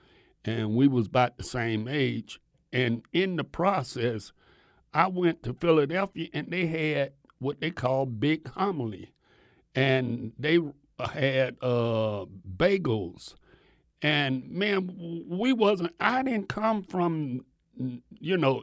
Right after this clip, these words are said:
eating that stuff. That, that was a different era. That was a different thing because I was in a different time frame. Uh,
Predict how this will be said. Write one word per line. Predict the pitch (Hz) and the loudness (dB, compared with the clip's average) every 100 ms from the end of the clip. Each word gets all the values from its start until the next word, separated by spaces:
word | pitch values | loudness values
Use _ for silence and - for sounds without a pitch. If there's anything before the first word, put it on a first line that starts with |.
| - | 2
eating | 180 180 156 | 4 4 2
that | 156 127 | 0 -2
stuff. | - 147 110 - 147 | 0 4 4 0 -6
That, | 156 143 | -6 0
that | 175 190 | 0 2
was | 156 127 | 0 2
a | 120 101 | -2 -4
different | 101 190 196 185 185 - _ _ _ _ - | 2 2 2 -2 -2 -4 _ _ _ _ 2
era. | 220 214 139 104 98 _ - | 6 6 4 0 -4 _ 0
That | 185 | 2
was | 160 123 | 2 0
a | |
different | 131 165 185 170 165 - _ | 0 2 0 0 -6 -8 _
thing | 196 220 170 131 110 110 | -2 0 0 0 -2 -6
because | 143 139 135 | -2 2 2
I | 139 | 2
was | 139 127 | 2 0
in | 143 139 | 0 0
a | |
different | 131 117 113 - 151 - _ _ _ | 0 0 -2 -2 -4 -6 _ _ _
time | - 226 180 107 87 - _ _ _ _ _ - | -2 0 0 -4 -8 -18 _ _ _ _ _ -4
frame. | - 147 113 101 - - | 2 4 4 0 -6 -2
Uh, | 123 113 107 101 98 | 0 2 0 -2 -4